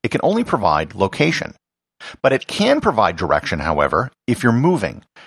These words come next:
as it can just compare the differences between your last two locations. Good old-fashioned magnetic compasses are still in regular use. Geologists have to learn how to use what's called a Brunton compass,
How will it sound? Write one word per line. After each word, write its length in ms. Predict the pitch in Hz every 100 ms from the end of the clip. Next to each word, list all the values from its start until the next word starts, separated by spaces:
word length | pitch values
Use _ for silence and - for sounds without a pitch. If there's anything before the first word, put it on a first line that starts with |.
| -
as 180 | 92 101
it 60 |
can 120 | -
just 200 | 95 127
compare 400 | - 175 113 107
the 100 | 92
differences 500 | 85 190 185 143 92
between 460 | 95 120 - 104 98
your 140 | 107
last 320 | 85 76 78 -
two 120 | 80
locations. 680 | 71 78 78 - - - - _ _ _ _ _ _ _ _ _
Good 100 | 233
old-fashioned 500 | 269 - 185 175 151
magnetic 360 | 123 117 120 104
compasses 500 | 175 196 - 71 127
are 100 | 113
still 240 | - 117
in 100 | 117
regular 300 | 87 76 90
use. 460 | 98 139 - - - _ _
Geologists 460 | 95 92 120 101 95
have 180 | 78 -
to 80 |
learn 160 | 90 87
how 140 | 85
to 80 | 80
use 200 | 82 90
what's 140 | 87 -
called 260 | - 92
a 40 | 78
Brunton 440 | 71 117 - 98
compass, 440 | - 64 58 -